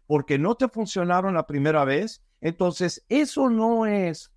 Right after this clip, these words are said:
e-, eso no es productivo, eso no es hacer crecer. Entonces, por eso creo que hay tanto, t-, tantas nuevas evoluciones en México, porque no tienen la paciencia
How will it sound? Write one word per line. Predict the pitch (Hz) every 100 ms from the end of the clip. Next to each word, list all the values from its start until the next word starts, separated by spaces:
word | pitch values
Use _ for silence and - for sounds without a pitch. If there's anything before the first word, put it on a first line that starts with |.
| _ _ _ _ _ _ _ _
e-, | 185 220
eso | 202 240 240
no | 226 208 190
es | 190
productivo, | - 170 147 151 143 _ 247 240 110 - _ _ -
eso | 190 226 240
no | 220 196 190
es | 196 175
hacer | 170 190 170
crecer. | - 151 135 226 233 - _ _ _
Entonces, | 151 143 175 143 156
por | - 156 196
eso | 254 220 -
creo | 196 190 180
que | - 143
hay | 147 -
tanto, | 190 220 - 202 - _ _ _ _
t-, | - 156
tantas | - 185 214 220 190 156
nuevas | 170 202 185
evoluciones | 156 139 135 - 190 202 160
en | 135
México, | 143 131 139 175
porque | 175 -
no | 151 202
tienen | - 208 220 190
la | 151
paciencia | 143 135 180 220 254 220 - 127 113